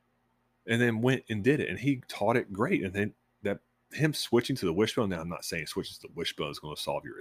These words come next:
<laughs> problem, solve your, our program's issues, right? You know, or, or any kind of offense or defense. But feel the moment you're in and know what's gonna help your program take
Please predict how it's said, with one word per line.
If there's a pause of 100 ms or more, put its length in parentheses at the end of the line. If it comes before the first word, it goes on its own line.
<laughs>
problem, (300)
solve
your, (300)
our
program's
issues,
right? (1120)
You
know,
or,
or
any
kind
of
offense
or
defense. (1080)
But
feel
the
moment
you're
in (840)
and
know
what's
gonna
help (240)
your
program (680)
take